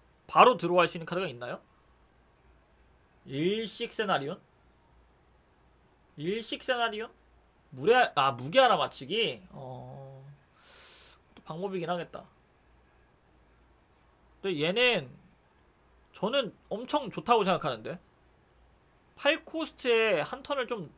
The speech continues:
버릴 수도 있지만, 근데 그 다음에 뽑는 주문이 그냥 공짜 시전이라 이거는,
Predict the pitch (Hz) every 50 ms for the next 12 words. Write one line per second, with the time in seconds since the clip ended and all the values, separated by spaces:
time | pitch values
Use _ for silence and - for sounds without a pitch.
0 | _ _ - - - 131 147 185 247 285 311 277 - - - - 185 139 - -
1 | 147 135 143 165 170 139 131 - _ _ _ _ _ _ _ _ _ _ _ _
2 | _ _ _ _ _ _ _ _ _ _ _ _ _ - - 277 - - - 175
3 | 240 262 285 294 302 302 302 294 285 269 254 233 196 - 247 247 262 262 247 185
4 | - 180 180 185 190 175 - - - 143 208 233 - - 254 285 277 - 302 277
5 | - 240 226 208 170 143 127 131 139 139 - - - _ _ _ _ _ _ _
6 | _ _ _ _ _ _ _ _ - - - - _ _ _ _ _ _ _ _
7 | _ _ _ 220 269 311 403 392 370 277 208 151 -